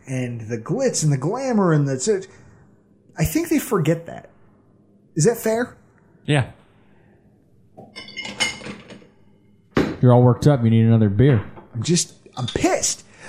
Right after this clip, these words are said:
Speaker 1: Because this shouldn't be a thing that we're sitting here talking about. Like, I, I like to think that we as Bills fans are some of the best.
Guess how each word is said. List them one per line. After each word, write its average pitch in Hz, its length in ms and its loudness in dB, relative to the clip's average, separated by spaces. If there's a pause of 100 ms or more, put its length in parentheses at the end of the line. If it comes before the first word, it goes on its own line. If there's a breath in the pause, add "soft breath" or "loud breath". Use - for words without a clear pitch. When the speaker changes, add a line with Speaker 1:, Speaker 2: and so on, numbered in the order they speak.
(160 loud breath)
Speaker 1:
Because 240 220 0
this 269 120 4
shouldn't 381 360 2
be 359 100 0
a 294 80 2
thing 269 200 0
that 254 120 2
we're 190 60 4
sitting 220 240 2
here 175 100 4
talking 135 400 0
about. - 280 -2
Like, 160 260 0
I, 214 80 -2 (140)
I 240 80 2
like 330 280 -2
to 269 100 0
think 247 280 -2
that 160 160 2
we 170 280 2
as 160 100 4
Bills 139 380 2
fans 214 400 -4 (120)
are 139 80 -4
some 214 240 0
of 185 60 2
the 170 60 4
best. - 520 -2